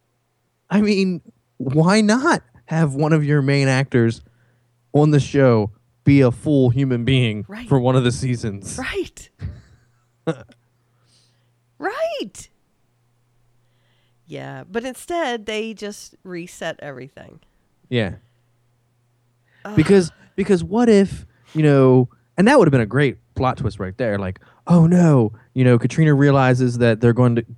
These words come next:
Speaker 1: they're going into the future, right? And you can't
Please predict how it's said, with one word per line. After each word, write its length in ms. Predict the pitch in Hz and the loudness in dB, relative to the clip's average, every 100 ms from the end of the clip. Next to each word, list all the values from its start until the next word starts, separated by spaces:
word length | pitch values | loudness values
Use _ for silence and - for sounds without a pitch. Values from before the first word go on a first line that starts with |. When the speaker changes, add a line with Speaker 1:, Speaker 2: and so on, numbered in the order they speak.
| - | -2
Speaker 1:
they're 180 | 117 110 | 0 2
going 420 | 117 123 123 123 | 2 2 2 0
into 480 | 113 117 113 117 113 | -2 -4 -4 -4 -4
the 80 | 107 | 0
future, 520 | 127 113 101 101 131 | -2 -2 -2 -2 -2
right? 400 | 120 107 110 127 - _ _ _ | 0 2 2 0 -8 _ _ _
And 240 | - 110 110 | -4 0 2
you 80 | 117 | 0
can't 320 | 131 120 | 0 -2